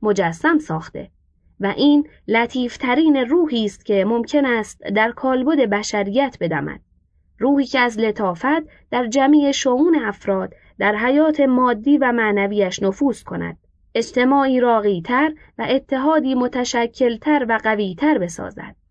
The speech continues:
و این موهبتی است که خدای تعالی امت اسلام را بدان اختصاص داده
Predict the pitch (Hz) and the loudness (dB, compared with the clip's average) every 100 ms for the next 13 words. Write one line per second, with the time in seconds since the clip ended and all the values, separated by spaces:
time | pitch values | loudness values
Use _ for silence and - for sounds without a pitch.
0 | _ _ 208 220 277 320 330 - _ _ | _ _ -4 0 4 4 2 -6 _ _
1 | 233 269 285 302 302 233 208 202 240 220 | -2 2 2 2 2 0 -4 -2 -2 -2
2 | 214 254 294 285 277 262 190 185 208 277 | 0 2 2 2 2 0 0 2 2 0
3 | 294 233 240 294 302 262 - 240 240 226 | 0 0 2 2 2 -2 0 -2 0 0
4 | 220 202 196 196 202 208 196 - 202 220 | 0 0 0 0 -2 -4 -8 -8 -4 -4
5 | 170 - 165 165 170 | -4 -6 -6 -6 -10